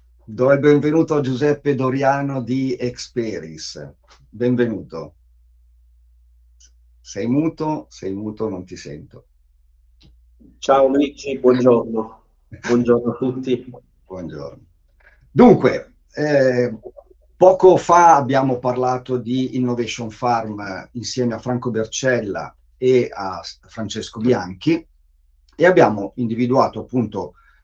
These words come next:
Speaker 1: il, l'obiettivo principale di questa, eh, di questa società che ha una mission molto importante.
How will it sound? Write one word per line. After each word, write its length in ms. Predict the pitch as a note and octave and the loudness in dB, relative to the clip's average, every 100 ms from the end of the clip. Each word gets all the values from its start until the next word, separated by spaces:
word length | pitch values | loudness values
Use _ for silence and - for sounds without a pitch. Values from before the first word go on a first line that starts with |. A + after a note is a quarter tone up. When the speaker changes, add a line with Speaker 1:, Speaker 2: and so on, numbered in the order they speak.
| _ _ | _ _
Speaker 1:
il, 400 | A2 G#2+ G2+ F#2+ | -8 -6 -6 -2
l'obiettivo 540 | B2 B2+ C#3 - C#3+ B2 | 0 2 2 4 4 4
principale 760 | B2 B2 C#3 - G#2+ A2+ A2 | 2 -2 -2 -2 0 0 -4
di 140 | G2 - | -6 -10
questa, 720 | A2 G#2 - G#2 F#2 D#2+ - _ _ | -8 -8 -8 -6 -6 -6 -12 _ _
eh, 640 | - - E2 D#2+ D#2+ C#2 | -20 -16 -12 -10 -10 -14
di 100 | G2 | -20
questa 260 | - A#2 G#2 | -12 -10 -10
società 600 | - G#2+ C3+ - G2+ B2+ | -12 -8 -6 -2 0 0
che 120 | - | 0
ha 80 | A2 | -2
una 200 | A2+ G#2 | -2 -4
mission 800 | G#2+ A2+ - A2 A2 G#2 G2 F2 | -6 -6 -6 -4 -4 -4 -6 -6
molto 360 | A2+ C#3 B2+ A#2 | 4 6 6 2
importante. 840 | G2 - - - - - _ | -6 -8 -14 -14 -16 -20 _